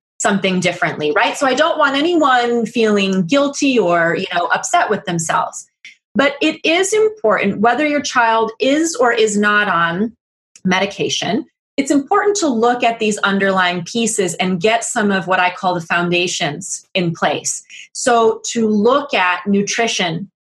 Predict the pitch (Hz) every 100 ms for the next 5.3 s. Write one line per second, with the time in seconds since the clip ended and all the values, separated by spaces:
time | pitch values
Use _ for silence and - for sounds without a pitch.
0 | - 185 170 - _ _ _ 180 170 175
1 | 185 185 170 208 - 196 - 170 - -
2 | - - 196 - 196 185 180 170 160 160
3 | 180 262 254 294 294 320 294 202 214 240
4 | 262 - 220 233 262 254 208 160 147 151
5 | 240 - -